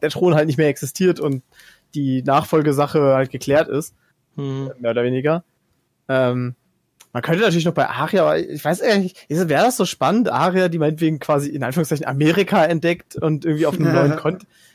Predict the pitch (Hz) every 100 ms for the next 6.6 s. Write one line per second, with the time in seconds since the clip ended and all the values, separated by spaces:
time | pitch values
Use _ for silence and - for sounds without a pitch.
0 | - 117 175 170 156 175 - - _ -
1 | 135 127 135 143 160 214 175 160 170 151
2 | 151 143 170 180 165 160 151 165 165 180
3 | 127 123 127 127 _ 143 139 139 139 139
4 | - 139 143 - _ _ _ _ _ _
5 | - 170 175 175 - - - - - -
6 | 202 180 202 196 185